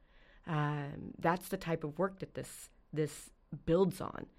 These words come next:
And what that work shows us is the nuance of living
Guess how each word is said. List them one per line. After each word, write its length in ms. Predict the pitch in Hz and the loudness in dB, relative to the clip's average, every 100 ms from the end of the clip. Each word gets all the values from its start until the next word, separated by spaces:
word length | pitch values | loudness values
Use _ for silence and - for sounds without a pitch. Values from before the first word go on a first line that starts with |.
| - - - - - | -20 -20 -20 -20 0
And 200 | 170 160 | 4 6
what 260 | 170 233 - | 6 6 6
that 260 | 247 - | 4 4
work 260 | 156 185 190 | 4 0 0
shows 460 | - - 156 185 226 | -4 0 2 2 -2
us 440 | 262 277 - - - - | -4 -8 -16 -20 -8 4
is 240 | 190 151 | 4 6
the 120 | 170 | 6
nuance 1000 | 160 156 160 170 151 135 - - - - - 160 | 8 8 8 10 8 6 0 -12 -14 -16 -6 -4
of 160 | 131 | 0
living 540 | 143 160 165 165 165 | 4 6 8 8 6